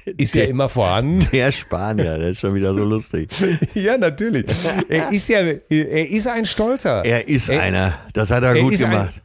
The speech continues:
Speaker 2: er ist ein Stolzer und, äh, er lässt sich nicht gerne was vorschreiben. Deswegen sagt der Spanier, okay,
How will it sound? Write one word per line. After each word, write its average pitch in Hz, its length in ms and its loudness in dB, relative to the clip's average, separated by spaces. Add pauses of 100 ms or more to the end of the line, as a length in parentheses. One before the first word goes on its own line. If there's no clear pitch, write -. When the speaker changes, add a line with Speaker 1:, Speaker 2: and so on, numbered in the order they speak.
(280)
Speaker 2:
er 147 140 2
ist 190 180 0
ein 170 160 0
Stolzer 185 600 0
und, 190 180 -4
äh, 165 400 0
er 143 120 0
lässt 156 260 0
sich 175 140 -2
nicht 190 160 -2
gerne 170 220 0
was 151 140 -4
vorschreiben. 92 720 -2
Deswegen 131 640 0
sagt 139 220 -2
der 127 80 -2
Spanier, 135 480 -2
okay, 123 480 -2